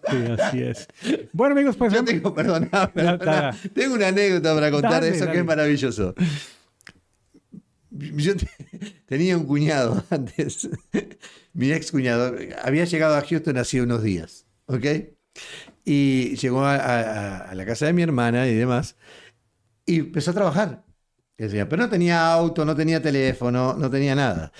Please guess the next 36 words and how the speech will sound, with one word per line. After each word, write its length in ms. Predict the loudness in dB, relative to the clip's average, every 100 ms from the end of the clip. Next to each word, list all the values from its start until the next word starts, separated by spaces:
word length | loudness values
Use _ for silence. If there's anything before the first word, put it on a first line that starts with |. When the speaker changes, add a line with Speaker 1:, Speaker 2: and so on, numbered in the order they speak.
| -10
Speaker 2:
Bueno, 200 | -2 0
en 20 | 0
ese 140 | 0
momento 280 | 0 0 0
tampoco 300 | 0 0 0
había 400 | 2 2 0 0
muchos 300 | -2 -2 -2
celulares, 480 | -2 0 -2 -4 -6
¿no? 200 | -6 -4
Algunos 320 | -2 0 -2
tenían, 360 | -2 -2 -2 -4
otros 220 | -4 -6
no. 140 | -8 _ -20 -20 -20 -20 -14 -4
Este, 800 | 0 0 -2 0 0 0 -2 -10 -20 -10
y 140 | 0 2
él 100 | 2
no 100 | 2
tenía 280 | 2 0 -2
<laughs> 100 | -4
ni 120 | -2
celular 580 | 0 2 2 4 2 2
ni 140 | -4
nada. 240 | 0 0 -2 -10 -20 _
Y 60 | -4
empezó, 320 | -2 0 -2 -6 -10
fue 180 | -2 0
a 20 |
trabajar, 720 | 2 2 2 0 0 -2 -14 _ _ _
un 140 | -4 0
lugar 240 | 2 2
cerca, 640 | 0 -2 -2 0 -2 -2 _ -20 -20 -20 -20 _ 0
y 140 | 2
agarró 320 | 4 4 2
un 80 | 0
teléfono 400 | 0 0 0 0
público. 720 | 0 0 -2 -4 -2 -4